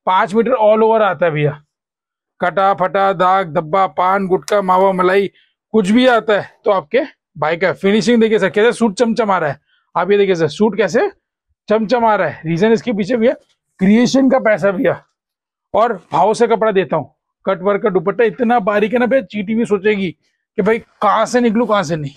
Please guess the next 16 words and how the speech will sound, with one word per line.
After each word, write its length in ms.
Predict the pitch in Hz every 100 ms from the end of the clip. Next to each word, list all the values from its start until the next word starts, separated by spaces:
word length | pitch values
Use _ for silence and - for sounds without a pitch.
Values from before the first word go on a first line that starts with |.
| - 196
ये 60 |
देखिए 140 | 175 147
सर 140 | 139 - _ _ _ _ _ _ _ _ -
कलर 200 | 180 196
चार्ट 200 | 220 214
देखिए, 280 | 202 202 226
डिजाइन 300 | 190 190 190
देखिए, 260 | 170 147
रेट 200 | 160 196
एक 120 | 214
मात्र 260 | 214 214 254
साढ़े 340 | - - 196 320 - _ _ _ _
चार 180 | 185 190
सौ 140 | 226
रुपये 200 | 220 185
भैया। 240 | 160 156